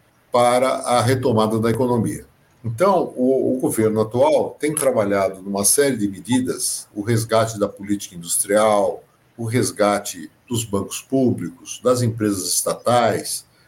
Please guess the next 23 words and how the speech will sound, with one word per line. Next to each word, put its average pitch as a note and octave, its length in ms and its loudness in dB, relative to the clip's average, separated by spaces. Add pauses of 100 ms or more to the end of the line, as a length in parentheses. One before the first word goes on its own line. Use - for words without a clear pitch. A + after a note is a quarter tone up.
(160)
do C#3+ 120 -2
Programa A#2+ 460 0
Mínimo A#2+ 360 2
de G2+ 80 0
Investimentos F#2+ 1000 -2
por - 100 -10
parte G2 420 -2
do F2+ 80 -10
governo F2+ 320 -8
federal. F#2 680 0 (320)
É A#2 60 0
bom C#3 220 2
lembrar C3+ 340 4
que C#3+ 140 -6
em C#3 40 0
dois B2+ 200 2
mil A#2 100 2
e G#2 40 4
vinte G2+ 240 -2
e - 60 -14
dois A#2 460 0
o G#2+ 120 -6
Brasil A2 580 0